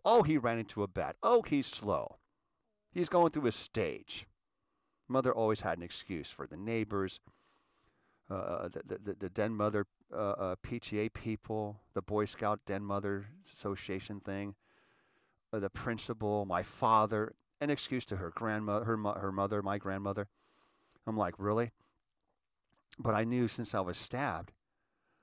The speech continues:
we're going to the hospital. And my first thought was not food. My first thought was, "I'm gonna have clean sheets."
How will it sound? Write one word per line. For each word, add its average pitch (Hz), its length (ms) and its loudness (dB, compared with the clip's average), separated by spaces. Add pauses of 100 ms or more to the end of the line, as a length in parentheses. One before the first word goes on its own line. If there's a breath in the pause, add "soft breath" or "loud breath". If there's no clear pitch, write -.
(520)
we're 107 120 2
going 98 260 -2
to 90 60 -8
the 90 100 -2
hospital. 78 580 -6 (300)
And 107 120 -2
my 110 200 0
first 160 360 0
thought 131 220 2
was 101 180 -2
not 104 540 -2 (1600)
food. 95 480 -4 (1500)
My 101 160 2
first 123 400 -2
thought 110 180 2
was, 95 260 -2 (120)
"I'm 92 80 -4
gonna 101 140 -6
have 98 240 -6
clean 101 560 -8 (1400)
sheets." - 680 -6